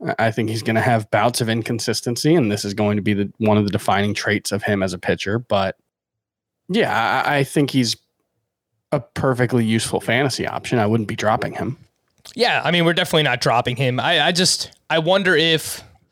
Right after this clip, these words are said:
Speaker 2: like, there's two different routes you can go. I, I guess it's not a good time to sell him, obviously, 'cause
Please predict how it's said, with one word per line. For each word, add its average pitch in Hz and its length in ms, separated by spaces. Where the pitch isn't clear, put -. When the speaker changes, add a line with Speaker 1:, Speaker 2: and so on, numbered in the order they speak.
Speaker 2:
like, 151 100
there's 190 160
two 269 120
different 190 240
routes 156 260
you 147 60
can 139 120
go. 123 400
I, 135 240
I 180 120
guess 190 180
it's 170 100
not 156 120
a - 20
good 143 180
time 139 260
to 113 60
sell 135 280
him, 131 180
obviously, 127 380
'cause 123 320